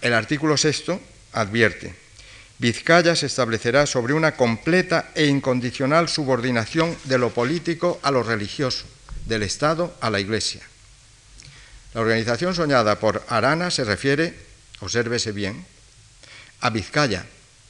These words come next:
puesto que, si bien afirma una entidad común de todos los vascos, juzga contrario al espíritu de las instituciones vascas el que los habitantes de una provincia prescriban lo que han de hacer las de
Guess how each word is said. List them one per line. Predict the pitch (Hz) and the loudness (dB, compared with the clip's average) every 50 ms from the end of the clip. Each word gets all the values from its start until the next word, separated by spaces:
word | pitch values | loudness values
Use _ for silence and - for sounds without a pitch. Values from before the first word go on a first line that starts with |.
| - - - - - - - - - - - | -20 -20 -20 -20 -20 -20 -20 -20 -20 -8 -2
puesto | - 139 143 131 - - 139 113 - | 0 2 2 2 0 -2 -4 -4 -2
que, | 135 127 120 - - - | -2 -2 -2 -2 -2 -2
si | - - 123 110 | -2 0 0 2
bien | 131 170 202 196 | 2 2 2 2
afirma | 175 - - 175 147 139 127 123 | 0 0 0 0 2 2 4 4
una | 127 139 139 | 4 4 4
entidad | 139 127 110 120 117 117 123 123 - | 2 2 0 0 2 2 2 2 2
común | 120 113 113 120 110 92 85 92 - - - - | 0 0 0 0 0 -2 -6 -10 -16 -20 -20 -8
de | - 104 104 - | -6 -4 -2 -2
todos | 131 135 143 143 | 0 0 0 0
los | 120 104 95 95 | 0 -2 0 2
vascos, | 110 107 101 - - - 165 170 - - - - - - - - - - - - - - | 2 2 2 0 -4 -6 -8 -6 -8 -12 -14 -18 -20 -20 -20 -20 -20 -20 -20 -20 -14 -4
juzga | - 151 165 156 165 175 160 - | 0 0 2 2 4 2 4 4
contrario | 143 127 120 123 147 147 143 131 117 113 | 2 0 2 2 2 2 4 4 4 4
al | 110 | 4
espíritu | 104 101 - - 151 147 147 113 131 131 | 2 0 -2 -2 -2 0 0 0 0 0
de | 123 | 2
las | 113 110 101 101 | 2 2 0 -2
instituciones | 107 - - 107 95 107 - - 139 131 123 107 95 | -4 -8 -8 -8 -6 -6 -4 -2 0 0 0 0 0
vascas | 113 135 139 - - - 143 139 - - - - - - - - - - | 0 0 0 0 -2 -2 -2 -2 -2 -6 -10 -14 -20 -20 -20 -20 -12 -4
el | - 147 139 131 113 | 0 2 2 2 2
que | - 139 120 120 120 - - | 2 2 2 2 0 -2 -4
los | 135 127 113 - | -2 -2 0 0
habitantes | 123 117 113 113 - 151 160 170 151 135 139 120 110 | 0 -2 -2 -2 -2 0 0 0 -2 -2 -2 -2 -2
de | 147 | -2
una | 160 151 135 - | -2 -2 -2 0
provincia | 117 107 107 131 147 147 135 - 151 147 139 139 - - - - - - - - - | 0 0 0 0 0 -2 -2 -2 -4 -4 -4 -6 -8 -16 -20 -20 -20 -20 -20 -8 -2
prescriban | 117 113 104 - - - 151 151 143 151 151 147 139 - - - - | 0 0 2 2 0 0 0 2 2 2 0 0 -2 -6 -12 -8 -4
lo | 123 117 104 | -2 -2 0
que | - 127 | 2 2
han | 123 139 | 2 2
de | 123 123 | 2 0
hacer | 110 - 135 131 127 | 0 0 -2 -2 0
las | 131 113 107 98 | 0 0 0 0
de | 107 104 101 101 - - | 0 0 2 0 0 -4